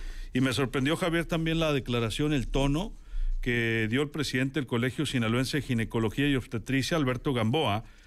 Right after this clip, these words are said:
Señaló que los cientos de especialistas que integran el organismo están en contra de convertirse en sicarios en caso de que se apruebe el tema de la legalización del aborto, pues como médicos se preparan y hacen su juramento para salvar vidas,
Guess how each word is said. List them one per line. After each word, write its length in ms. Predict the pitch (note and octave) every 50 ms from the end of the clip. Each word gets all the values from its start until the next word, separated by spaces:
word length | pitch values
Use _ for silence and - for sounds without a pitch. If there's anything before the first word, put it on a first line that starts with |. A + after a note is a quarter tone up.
| - - -
Señaló 420 | - - C#3 B2+ C3 C3 C#3+ D#3+ D3+
que 120 | - F3+
los 160 | E3 D3 -
cientos 320 | - E3 D#3+ - F#3+ F3+ D#3+
de 40 |
especialistas 760 | C#3+ - - C#3+ B2+ - C3+ B2+ C3+ D3 C3 - - D3 B2+ -
que 80 | -
integran 360 | A#2+ G2+ - C#3 C#3 D3 D3
el 120 | C#3+ B2+ A#2
organismo 420 | A2 G#2+ A2 A2+ B2 C3+ C#3+ C#3
están 260 | A#2+ - - C#3 C3+ C3+
en 160 | B2 A2 G#2
contra 540 | - - D3+ E3+ F3 E3 - C3 B2 D3+ - - - - - - - - - -
de 140 | - B2+ A2+
convertirse 800 | - C3 B2 A#2+ A#2+ A2+ - - D3+ D3+ C#3 - - E3+ E3+ -
en 160 | D#3+ C#3+ C3
sicarios 880 | - - C3+ A2 - D3+ E3 G3 A3 F#3+ A2+ - - - - - - - - - - - - - - - - - - - -
en 140 | C3 B2+ A#2
caso 380 | - D3 D3+ D#3 D3 - F3+
de 100 | E3 D3+
que 140 | - - A2+
se 100 | - B2
apruebe 300 | G#2+ - C#3+ C#3+ D3+ D#3
el 80 | C#3 -
tema 240 | - C#3+ C#3+ D3
de 80 | C#3 C3
la 100 | A#2+ A2
legalización 640 | A2 G#2+ G#2+ A2 G#2+ G2+ - A2 G2+ - C3+ C3
del 120 | C#3 C3 A#2
aborto, 520 | G#2+ A2 B2+ C3+ C3 - - F3+ G#3 - - - - - - - - -
pues 180 | - D3 C3+ C#3
como 260 | C#3 E3+ G3 G#3 F#3+
médicos 460 | E3 D#3+ D#3+ E3 E3 - F3+ E3 C#3
se 100 | - D3
preparan 540 | - - B2 A#2+ - - D3 D3 D#3 D#3+ D#3+
y 60 | D3
hacen 240 | C#3+ C3+ - D#3+ D3
su 120 | - C#3+
juramento 600 | B2 - B2+ A2+ A2+ A2+ B2 C3 B2 - D3+ C3+
para 160 | - A#2+ A2+ G2+
salvar 340 | - A2+ A2 A2 B2+ B2+
vidas, 480 | A#2 C3 D#3 F3+ E3+ B2+ - - - -